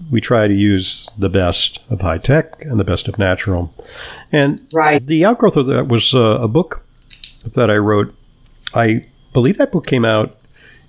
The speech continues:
Speaker 1: in the late nineties. Originally, that book was gonna be called The Baby Boomer Repair Manual.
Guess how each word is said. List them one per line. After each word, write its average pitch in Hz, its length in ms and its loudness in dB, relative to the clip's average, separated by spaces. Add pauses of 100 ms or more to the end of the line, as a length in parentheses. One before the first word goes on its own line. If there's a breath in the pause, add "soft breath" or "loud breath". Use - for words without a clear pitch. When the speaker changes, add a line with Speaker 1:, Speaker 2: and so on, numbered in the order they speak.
(160)
Speaker 1:
in 113 460 0
the 107 420 -2 (140)
late 117 280 -2
nineties. 107 840 0 (720 soft breath)
Originally, 247 460 4
that 147 180 0
book 147 100 2
was 135 160 -2
gonna 135 160 0
be 131 100 0
called 131 220 0
The 127 60 2
Baby 147 280 2
Boomer 139 320 2
Repair 127 380 2
Manual. 95 420 -4